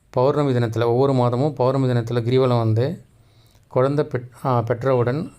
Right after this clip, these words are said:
நேர்த்திக்கடன் செலுத்துறதுக்காக கார்த்திகை மாத பௌர்ணமி கிரிவலத்துக்கு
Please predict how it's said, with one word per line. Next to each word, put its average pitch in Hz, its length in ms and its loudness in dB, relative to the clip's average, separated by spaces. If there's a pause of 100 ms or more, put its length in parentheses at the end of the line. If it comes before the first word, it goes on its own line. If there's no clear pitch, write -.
(180)
நேர்த்திக்கடன் 131 520 -2
செலுத்துறதுக்காக 117 800 -2 (520)
கார்த்திகை 147 580 -2
மாத 131 500 0 (220)
பௌர்ணமி 135 500 0
கிரிவலத்துக்கு 120 840 -2